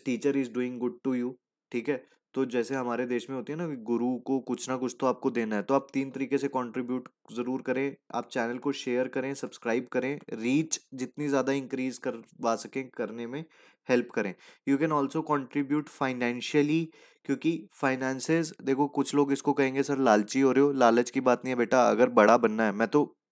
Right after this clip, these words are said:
खुल करके बोलता हूँ that I want to take the channel to the masses, जितना हो सके, और उसके लिए पैसा भी लगता है, है ना?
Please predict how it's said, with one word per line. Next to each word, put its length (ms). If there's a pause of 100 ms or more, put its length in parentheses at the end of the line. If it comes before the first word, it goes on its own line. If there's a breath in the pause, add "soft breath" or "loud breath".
(120)
खुल 140
करके 280
बोलता 340
हूँ 100
that 160
I 80
want 240 (100)
to 160 (600 loud breath)
take 260
the 140
channel 300
to 100
the 140
masses, 340 (280)
जितना 280
हो 160
सके, 300
और 260
उसके 260
लिए 200
पैसा 560
भी 100
लगता 300
है, 100 (800 soft breath)
है 80
ना? 160